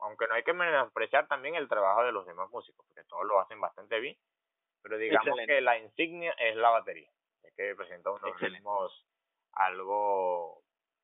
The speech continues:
Speaker 1: digamos, poco usuales, unos cambios de tempo también muy buenos que diga, hacen que, que el álbum no se te haga repetitivo.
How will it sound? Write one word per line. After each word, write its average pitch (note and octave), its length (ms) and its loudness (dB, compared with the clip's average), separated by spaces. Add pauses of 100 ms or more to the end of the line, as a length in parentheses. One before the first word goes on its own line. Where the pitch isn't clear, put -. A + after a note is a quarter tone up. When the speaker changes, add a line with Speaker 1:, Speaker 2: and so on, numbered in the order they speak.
(140)
Speaker 1:
digamos, F2+ 320 -6
poco G#2+ 260 -4
usuales, B2+ 920 2 (640)
unos G#2 240 -10
cambios A2 360 0
de G#2+ 100 0
tempo G2+ 420 -4
también G2 420 -6
muy F#2+ 140 -12
buenos C3 720 2
que F2+ 560 -4
diga, F2 240 -4
hacen F#2+ 520 -4
que, F#2+ 460 0 (100)
que F#2 80 -6
el F#2 80 0
álbum G2 260 0
no A2 140 -6
se A2+ 120 -10
te G2+ 120 0
haga F#2+ 200 4
repetitivo. F2+ 580 -8